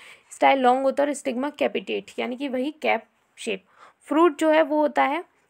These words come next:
carcerulus। carcerulus का मतलब क्या होता है? वही मैंने जो आपको लास्ट टाइम बताया था, carcerul-, carcerulus फ्रूट क्या होता है? इसका मतलब वो जो होता है वो फ्रूट है, जो फ्रूट है वो छोटे छोटे मेरिकार्प्स की फॉर्म में होगा, यानी कि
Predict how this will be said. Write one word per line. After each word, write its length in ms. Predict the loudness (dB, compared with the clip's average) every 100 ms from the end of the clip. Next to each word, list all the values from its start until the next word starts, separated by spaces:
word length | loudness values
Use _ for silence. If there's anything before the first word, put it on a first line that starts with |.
| _ 2
carcerulus। 800 | 2 2 -2 -2 -2 -6 -10 -4
carcerulus 680 | 0 0 0 -2 -2 -6 -4
का 120 | -4
मतलब 260 | -4 -4
क्या 180 | -2 0
होता 200 | 0 0
है? 80 | -2
वही 180 | -2 -4
मैंने 260 | -4 -8
जो 180 | -8 -10 -6
आपको 280 | -6 -6 -6
लास्ट 300 | -6 -8 -10
टाइम 160 | -12
बताया 300 | -8 -8 -8
था, 260 | -4 -6 -6 _ _ _ -2
carcerul-, 760 | 0 0 -2 -4 -8 _ 0
carcerulus 1300 | 2 2 -2 -6 -8 -12 _ -8 -2 -2 -4 -18 -20 _ _
फ्रूट 340 | -10 -6 -6 -8
क्या 200 | -2 -2
होता 300 | -2 -6 -8
है? 140 | -10
इसका 500 | -14 _ -20 _ -4
मतलब 260 | -4 0 -2
वो 100 | 0
जो 140 | 0
होता 220 | 0 2
है 60 | 0
वो 100 | 0
फ्रूट 320 | -2 -2 0
है, 140 | 0 -2
जो 260 | -12 -4 -4
फ्रूट 380 | -2 -2 0 0
है 80 |
वो 120 | -2 -4
छोटे 320 | -6 -4 -4
छोटे 320 | -4 -4 -6 _ _ _ -4
मेरिकार्प्स 600 | 0 0 4 2 2 -2
की 100 | -8
फॉर्म 240 | -4 -4
में 120 | -2 -6
होगा, 220 | -6 -8
यानी 240 | -6 -6
कि 220 | -4 -4